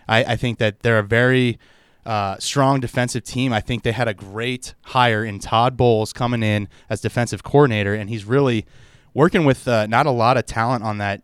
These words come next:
on that Tampa Bay defense, but making the most of it. I think last week against the New York Giants was a bit of an outlier.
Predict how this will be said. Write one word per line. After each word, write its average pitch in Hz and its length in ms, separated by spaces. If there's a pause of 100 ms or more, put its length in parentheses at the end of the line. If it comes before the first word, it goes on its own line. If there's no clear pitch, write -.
on 107 200
that 101 200 (580)
Tampa 131 260
Bay 110 120
defense, 101 680
but 101 340
making 120 340
the 110 60
most 104 320
of 101 160
it. 101 160 (460)
I 113 60
think 165 200
last 120 400
week 127 300
against 113 340 (160)
the 120 100
New 117 100
York 110 180
Giants 113 300
was 101 100
a 104 60
bit 117 160
of 113 100
an 101 80
outlier. 104 640